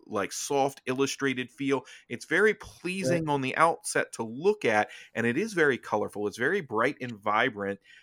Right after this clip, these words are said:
Speaker 1: Uh, the, the world that's created here, it's much more vibrant than any of the other movies we've talked about here,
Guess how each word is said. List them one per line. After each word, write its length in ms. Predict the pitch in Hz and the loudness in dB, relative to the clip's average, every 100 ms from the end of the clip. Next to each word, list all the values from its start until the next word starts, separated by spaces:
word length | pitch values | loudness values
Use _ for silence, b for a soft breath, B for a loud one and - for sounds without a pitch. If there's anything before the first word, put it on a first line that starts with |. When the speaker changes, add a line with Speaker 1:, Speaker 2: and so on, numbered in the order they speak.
| _ - | _ -2
Speaker 1:
Uh, 260 | 104 104 95 | 0 0 -2
the, 200 | 113 113 | -2 -2
the 100 | 107 | 0
world 320 | 107 113 131 120 | -4 0 0 0
that's 140 | 107 | -6
created 300 | - 127 120 | -2 -2 0
here, 120 | 110 | 0
it's 100 | 104 | 2
much 220 | 135 196 | 0 -2
more 140 | 196 151 | 0 4
vibrant 600 | 110 113 113 117 107 101 | 8 8 8 4 -2 -2
than 160 | 107 | 0
any 220 | 107 107 101 | 0 0 -2
of 60 | |
the 100 | 104 | 0
other 160 | 101 98 | 0 -2
movies 340 | 101 101 95 | -6 -10 -12
we've 220 | 95 90 | -14 -16
talked 400 | _ 104 135 196 | _ -2 -2 -2
about 260 | 190 98 95 | -6 -6 -6
here, 220 | 95 101 | -4 -6